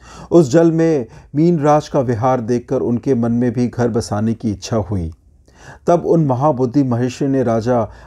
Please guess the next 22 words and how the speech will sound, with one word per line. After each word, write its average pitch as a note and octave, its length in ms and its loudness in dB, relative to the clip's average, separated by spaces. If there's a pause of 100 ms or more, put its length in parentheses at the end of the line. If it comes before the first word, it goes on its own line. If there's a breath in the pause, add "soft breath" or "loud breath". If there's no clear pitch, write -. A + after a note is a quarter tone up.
(100)
मंधाता B2+ 560 2
की B2 160 -6
सौ C3+ 220 0
पुत्रियों B2+ 440 -2
के B2 120 -4
साथ A#2 320 -2
विवाह G#2+ 320 -2
किया। F#2+ 480 -6 (1040 loud breath)
श्री G3+ 160 4
हरि F3 280 4
ने F3+ 120 2
उन्हें D3 420 0
परम D#3 320 2 (100)
ऐश्वर्यशालिनी B2+ 880 -2
वैष्णवी A#2 540 -2
संपत्ति A2+ 520 -4
प्रदान G2 440 -4
की, F2+ 300 -6 (560 loud breath)
जिसे C#3+ 260 4
देखकर C3+ 420 2
राजा B2+ 300 0
मंधाता A2+ 840 -2